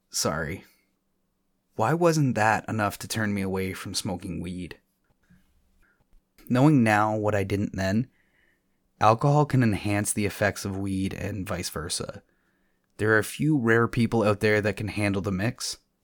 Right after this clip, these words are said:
I can't. If there's any advice you could take away from this episode, it's this. If you're curious about weed, do not get your courage up to smoke weed by drinking.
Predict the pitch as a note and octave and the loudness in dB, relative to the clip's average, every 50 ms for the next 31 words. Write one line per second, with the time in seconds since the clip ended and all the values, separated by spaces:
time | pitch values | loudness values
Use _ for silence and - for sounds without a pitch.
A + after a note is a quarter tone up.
0 | _ - - A#2 A#2+ A#2+ - - B2+ B2+ A#2+ - - - - - _ _ _ _ | _ -8 -4 -4 -4 -2 -2 -4 -2 -2 -2 -4 -6 -10 -16 -16 _ _ _ _
1 | _ _ _ _ - G#2+ - - A#2+ G#2+ - - A2 A#2 C3 C3 B2 A2+ A#2 A2 | _ _ _ _ -8 -6 -2 -2 -2 -2 -2 -4 -2 0 2 2 2 2 2 2
2 | A2 A2 G2+ - - - - G2 F#2+ A#2 G2 - - A2+ G2+ - G#2+ G#2 G#2 - | 2 2 0 -4 -8 -6 -8 -8 -6 -6 -8 -4 -4 -4 -2 0 0 0 0 0
3 | A2 G#2 G2+ - - - G2+ G2 - - - - G#2+ G2 G2 F#2+ F2+ - E2+ F2+ | -2 -4 -4 -4 -4 -4 -4 -4 -4 -6 -4 -2 0 0 0 0 -2 -4 -8 -8
4 | - - - G2 F2 - - - - - - _ - _ _ _ _ _ _ _ | -8 -6 -4 -4 -4 -2 -4 -4 -6 -6 -12 _ -20 _ _ _ _ _ _ _
5 | - - - - A2 - - - - - A2+ A2+ A#2+ B2 B2 - A#2+ G#2 A2 A2 | -14 -12 -8 -8 -10 -10 -10 -12 -4 0 0 2 2 2 2 0 0 2 2 0
6 | - - F#2+ G2+ G#2 A2+ B2+ - - _ _ _ _ _ _ - - B2 B2 A#2+ | 0 0 -2 -2 -2 -2 -4 -4 -8 _ _ _ _ _ _ -6 0 2 4 4
7 | A#2+ B2 A#2+ B2 A#2+ - A#2+ A2 - A2 G2 - - A2+ G#2+ G#2 G2 G#2+ G2+ - | 4 4 2 0 -2 -2 -4 -4 -4 -6 -4 0 2 2 2 2 2 0 -4 -4
8 | - - - - - A2 G#2 F#2+ - - G#2 G2 F#2 F2+ F#2+ F#2 F#2 F2 - G2+ | -4 -4 -4 0 0 0 0 0 -2 -2 -2 -2 -2 -2 -2 -4 -4 -4 -4 -4
9 | F#2 F#2+ - - F#2 F#2+ F#2+ F#2 | -6 -6 -6 -10 -12 -14 -14 -16